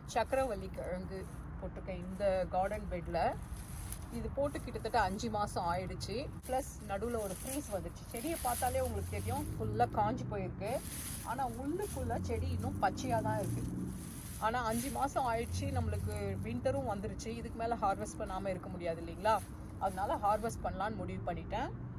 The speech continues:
அதுக்காக நான் இதை கொண்டு வந்திருக்கேன்.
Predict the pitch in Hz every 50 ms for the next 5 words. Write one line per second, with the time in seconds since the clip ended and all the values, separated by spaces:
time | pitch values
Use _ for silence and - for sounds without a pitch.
0 | - - - - - - 143 180 190 - 190 - - 254 180 170 - 165 175 190
1 | 240 262 - - - - - - - - - - - - - - - - - -
2 | - - - - - - - - - - - - - - - - - - - -
3 | 208 208 214 202 208 202 196 - 214 202 240 233 220 208 202 - - 180 - -
4 | -